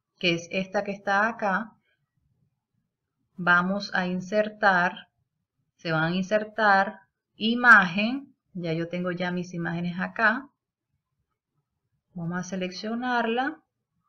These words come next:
y aquí tengo mi primera imagen, ¿dónde la voy a insertar?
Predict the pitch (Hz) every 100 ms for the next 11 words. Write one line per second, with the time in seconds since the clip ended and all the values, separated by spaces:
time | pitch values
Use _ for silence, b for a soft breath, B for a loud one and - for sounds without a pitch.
0 | _ _ _ - 202 190 185 170 175 175
1 | 180 175 170 160 160 165 - 165 156 143
2 | 147 156 147 151 180 208 214 175 156 151
3 | 147 151 - - - - -